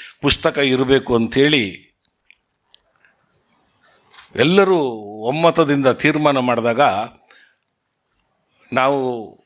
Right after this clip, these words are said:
ಕಾಡುಮಲ್ಲೇಶ್ವರ ಗೆಳೆಯರ ಬಳಗದ ಎಲ್ಲ ಸದಸ್ಯರು ಈ ಪುಸ್ತಕ ಬಿಡುಗಡೆಗೆ, "ಸರ್ ದಯವಿಟ್ಟು ನೀವು ಇದನ್ನು ಮಾಡಿಸ್ಬೇಕು, ಸಾಹೇಬರಿಗೆ ಹೇಳಬೇಕು" ಅಂದಾಗ, ನಾವು ಅವ್ರು ಕೇಳ್ಕೊಂಡಾಗ ಈ ಪುಸ್ತಕ ಬಂದು ಎರಡು ಅದ್ಭುತವಾದ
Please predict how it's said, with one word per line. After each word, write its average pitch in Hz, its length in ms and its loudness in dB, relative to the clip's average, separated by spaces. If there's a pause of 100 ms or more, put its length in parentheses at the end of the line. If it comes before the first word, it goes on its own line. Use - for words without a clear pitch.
(720)
ಕಾಡುಮಲ್ಲೇಶ್ವರ 175 760 -2
ಗೆಳೆಯರ 135 380 -2
ಬಳಗದ 120 640 2
ಎಲ್ಲ 151 260 0
ಸದಸ್ಯರು 127 840 -2 (280)
ಈ 127 260 4
ಪುಸ್ತಕ - 480 -2
ಬಿಡುಗಡೆಗೆ, 117 840 0 (320)
"ಸರ್ 120 340 -2
ದಯವಿಟ್ಟು 147 460 -2
ನೀವು 135 180 -6
ಇದನ್ನು 110 260 -6
ಮಾಡಿಸ್ಬೇಕು, 110 880 -2 (240)
ಸಾಹೇಬರಿಗೆ 127 560 0
ಹೇಳಬೇಕು" 127 480 -6
ಅಂದಾಗ, 113 320 -2 (540)
ನಾವು 117 240 0
ಅವ್ರು 117 160 -2
ಕೇಳ್ಕೊಂಡಾಗ 143 580 -4
ಈ 139 160 -4
ಪುಸ್ತಕ 123 480 -6
ಬಂದು 117 320 -6
ಎರಡು 131 480 2
ಅದ್ಭುತವಾದ 117 1000 0